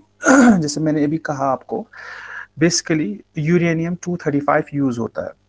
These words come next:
uranium two थर्टी फ़ाइव basically ore की form में available होता है, जैसे iron ओर होता है वगैरह। तो यूरेनियम टू थर्टी एट, अ, mostly अवेलेबल है, नाइंटी एट परसेंट जो अर्थ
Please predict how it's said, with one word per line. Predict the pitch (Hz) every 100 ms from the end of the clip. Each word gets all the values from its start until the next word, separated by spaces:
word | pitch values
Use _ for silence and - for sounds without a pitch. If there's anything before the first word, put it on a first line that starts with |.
| _ -
uranium | 139 165 180 190
two | 185 180
थर्टी | 175 170
फ़ाइव | 170 165 175 165
basically | 160 - - 170 175 _
ore | 170 170 170 170 _
की | 160
form | - 139 135 139
में | 139 135 123 - _ -
available | 127 139 143 131 135
होता | 131 131 127
है, | 127
जैसे | 123 - 127 131
iron | 139 139 135
ओर | 127 127 123
होता | - - 120
है | 113
वगैरह। | 113 113 220 _ _ - - - _
तो | 156 151
यूरेनियम | 147 160 160 165 165
टू | 165 160
थर्टी | - 147 - 135
एट, | 151 143 - _ _ _ _ 147 143 -
अ, | 151 135 135 135 131 131 - 151
mostly | 143 156 170 - 147 131
अवेलेबल | 127 123 120 120
है, | 117 127 123
नाइंटी | 127 127 127 147
एट | 143 147 -
परसेंट | 139 - 135
जो | 131
अर्थ | - 139